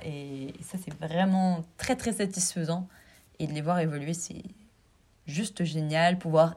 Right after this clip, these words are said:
répondre vraiment à leurs problématiques en leur créant un programme pour eux, ça, je trouve ça génial. Alors que quand t'es en salle, effectivement, comme on dit depuis tout à l'heure, bah, je donne un cours,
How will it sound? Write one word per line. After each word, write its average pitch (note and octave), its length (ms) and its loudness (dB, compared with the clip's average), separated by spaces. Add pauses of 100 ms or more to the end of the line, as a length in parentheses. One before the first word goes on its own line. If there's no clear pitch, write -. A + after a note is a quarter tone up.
répondre G3 720 2
vraiment G3 480 8
à F#3 80 6
leurs F3+ 140 2
problématiques F3+ 800 2
en D#3+ 100 0
leur F#3+ 280 8
créant F#3+ 500 0
un A#3+ 120 10
programme G3+ 540 4
pour F3 300 0
eux, B3 200 -2 (460)
ça, A3+ 220 4
je A3+ 80 -8
trouve F#3 140 -6
ça F#3+ 140 2
génial. E3+ 340 0 (340)
Alors E3 120 -6
que E3 100 -4
quand G#3+ 200 0
t'es G3 100 4
en D#3+ 120 4
salle, G3 360 4
effectivement, E3 680 -4
comme E3 220 -4
on D#3+ 60 -2
dit E3+ 180 2
depuis D#3+ 260 -4
tout - 160 -4
à D3 40 2
l'heure, F3+ 260 0 (400)
bah, D#3 160 8
je D#3 80 -2
donne E3+ 240 4
un F3 100 2
cours, E3+ 320 0